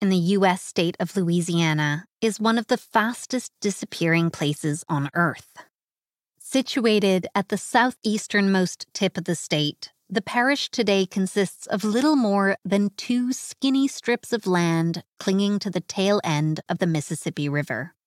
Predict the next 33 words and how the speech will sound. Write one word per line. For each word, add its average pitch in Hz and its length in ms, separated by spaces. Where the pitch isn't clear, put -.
Each 262 320
year, 220 480
fewer 233 580
and 196 220
fewer 214 500
people 185 460
remain 196 440
in 190 120
Plaquemine, 143 640
but 240 220
all 262 240
of 269 80
its - 200
residents, 208 640
even 320 340
teenagers, 208 960
remember 240 480
a 285 80
time 165 560
when 185 220
buildings 208 680
stood - 300
on 180 140
patches 180 520
of 185 160
land 156 420
that 185 120
are 185 100
now 190 260
completely 220 840
covered 160 360
by 156 160
water. 156 540